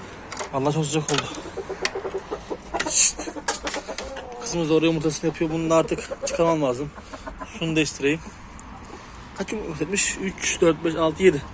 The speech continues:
Bu da herhalde yakında gurk olur. Gurk olsun. Kendi yumurtandan koyacağım arkadaşlar. Bilmiyorum, belki de G S G'ye koyarız. Yarı yarı yaparız. Belli olmaz. Şu yumurtaları bir toplayalım sizlerle.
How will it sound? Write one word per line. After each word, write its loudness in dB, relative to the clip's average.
Bu -2
da 8
herhalde 8
yakında 4
gurk 2
olur. 8
Gurk 6
olsun. 8
Kendi 8
yumurtandan 8
koyacağım 2
arkadaşlar. 0
Bilmiyorum, -2
belki 2
de 2
G 0
S 0
G'ye 2
koyarız. -4
Yarı 6
yarı 6
yaparız. -2
Belli 4
olmaz. 6
Şu 4
yumurtaları 6
bir 0
toplayalım 0
sizlerle. 0